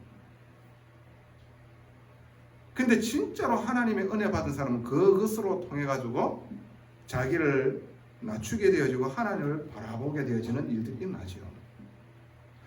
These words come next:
불신자들이 당하는 그 고난이요, 소망이 있습니까? 소망 없습니다.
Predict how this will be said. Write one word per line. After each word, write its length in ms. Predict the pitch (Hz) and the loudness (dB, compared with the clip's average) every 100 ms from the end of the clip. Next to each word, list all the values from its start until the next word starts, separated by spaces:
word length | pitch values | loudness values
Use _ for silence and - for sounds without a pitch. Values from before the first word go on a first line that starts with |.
| - - | -20 4
불신자들이 760 | 240 285 294 254 208 196 185 - | 6 8 6 4 6 8 8 6
당하는 400 | 123 139 185 160 | 2 2 0 2
그 160 | 185 | 2
고난이요, 840 | 180 202 220 147 120 151 135 110 95 - - - - - | 2 2 2 2 2 2 2 0 -6 -12 -20 -20 -20 -20
소망이 440 | - 214 220 254 185 | -6 0 2 2 0
있습니까? 580 | 123 143 226 - 110 - - - - - - | -2 -2 -4 -4 -4 -6 -12 -16 -20 -20 -20
소망 320 | - 190 240 233 | -12 -6 -4 -4
없습니다. 520 | - - 277 247 117 | -6 -8 -8 -8 -6